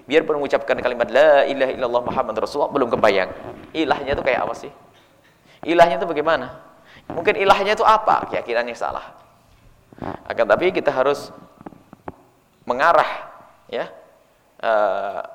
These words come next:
apa, dengan kalimat la ilaha illallah tadi, maka semakin jelas, semakin yakin bahwasanya memang pasti tidak ada Tuhan selain Allah. Tidak ada Tuhan selain Allah. Ini dengan kalimat yang ringkas. Maka la ilaha illallahnya orang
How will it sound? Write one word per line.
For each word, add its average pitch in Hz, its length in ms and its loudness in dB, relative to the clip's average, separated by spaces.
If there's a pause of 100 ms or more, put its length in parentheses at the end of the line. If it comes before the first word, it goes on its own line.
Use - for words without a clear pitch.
(160)
apa, - 560 0
dengan 123 320 0
kalimat 131 320 2
la 123 320 6
ilaha 127 240 0
illallah 120 320 0
tadi, 117 320 -2 (560)
maka 117 160 2
semakin 117 480 -6
jelas, 123 560 2 (160)
semakin 113 640 -8 (320)
yakin 120 400 0
bahwasanya 120 320 0
memang 113 240 -8 (380)
pasti - 480 0 (100)
tidak 127 380 0
ada - 220 0
Tuhan 185 360 2 (220)
selain 110 340 -2
Allah. 92 300 -6 (920)
Tidak 127 160 2
ada 147 160 8
Tuhan 277 480 0
selain 123 240 0
Allah. 104 240 -2
Ini 156 160 -6
dengan 127 160 -2
kalimat 120 320 -4
yang 104 160 -4
ringkas. - 320 -12 (320)
Maka 170 160 8
la 208 160 10
ilaha 165 220 6
illallahnya 175 300 2
orang 180 200 6